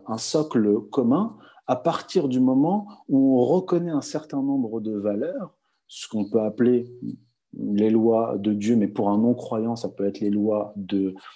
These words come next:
de nature. Elles sont, euh, inaltérables parce qu'elles correspondent à une histoire, à une anthropologie, à une so-, à une sociologie et à,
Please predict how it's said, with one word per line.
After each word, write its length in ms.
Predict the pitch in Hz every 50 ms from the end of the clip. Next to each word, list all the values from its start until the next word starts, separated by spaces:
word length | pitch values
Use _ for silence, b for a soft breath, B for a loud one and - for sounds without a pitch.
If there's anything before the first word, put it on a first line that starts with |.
| B B
de 180 | - 107 104 110
nature. 600 | 101 98 98 95 - - 190 233 262 202 110 104 B B B B B -
Elles 200 | 120 107 104 101
sont, 280 | - - 123 113 - - - - - 120
euh, 140 | 107 110 - -
inaltérables 1120 | 151 143 135 127 127 135 131 131 120 - - 143 131 123 127 143 147 139 117 110 104 104 - -
parce 240 | 107 - - - -
qu'elles 200 | 127 - - -
correspondent 680 | - 175 160 156 160 151 - - - 165 170 156 123
à 40 | 113
une 220 | 113 110 113 120 131
histoire, 480 | 131 - - - 143 139 135 123 107
à 60 | 104
une 160 | 101 104 107 123
anthropologie, 720 | 123 - - 131 113 - 120 110 113 113 110 117 120 117
à 40 | 101
une 140 | 98 98 101
so-, 280 | - - - - - -
à 40 | 107
une 160 | 101 101 101
sociologie 840 | - - - 117 - - 113 107 107 110 107 110 113 117 107 101 98 95
et 80 | 95
à, 160 | 92 90 87